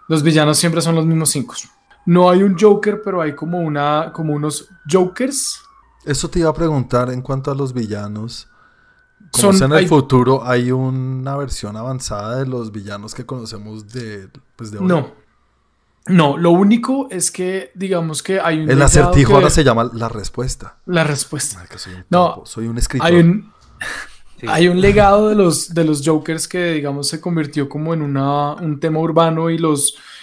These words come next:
Speaker 1: y son como pandillas. Entonces
Speaker 3: Ah,
Speaker 1: son
Speaker 3: pero
Speaker 1: pandillas de Jokers,
Speaker 3: Andrew,
Speaker 1: pero no hay
Speaker 3: Andrew
Speaker 1: un
Speaker 3: Lavion,
Speaker 1: Joker.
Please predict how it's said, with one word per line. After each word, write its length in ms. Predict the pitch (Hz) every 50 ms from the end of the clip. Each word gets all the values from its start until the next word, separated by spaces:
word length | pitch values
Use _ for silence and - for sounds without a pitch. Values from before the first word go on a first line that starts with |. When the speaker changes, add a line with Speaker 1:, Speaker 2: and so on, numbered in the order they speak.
| - _
Speaker 1:
y 60 | -
son 160 | - 165 156
como 220 | 131 151 156 170 165
pandillas. 680 | 185 170 165 151 156 135 123 113 - - - - _ _ _ _ _ _ _ _ _
Entonces 260 | - - 147 135 139 147
Speaker 3:
Ah, 40 |
Speaker 1:
son 100 | 160 165 143
Speaker 3:
pero 200 | 165 - 147 143
Speaker 1:
pandillas 300 | 131 127 - 190 - 170
de 80 | 185 160
Jokers, 260 | 175 170 147 139 139
Speaker 3:
Andrew, 220 | 143 143 143 143
Speaker 1:
pero 180 | 139 170 175 175
no 140 | 170 165 156
hay 120 | 151 156 180
Speaker 3:
Andrew 140 | - 143 -
Speaker 1:
un 40 | 226
Speaker 3:
Lavion, 240 | 220 196 156 135 180 175 156
Speaker 1:
Joker. 280 | 117 117 135 - -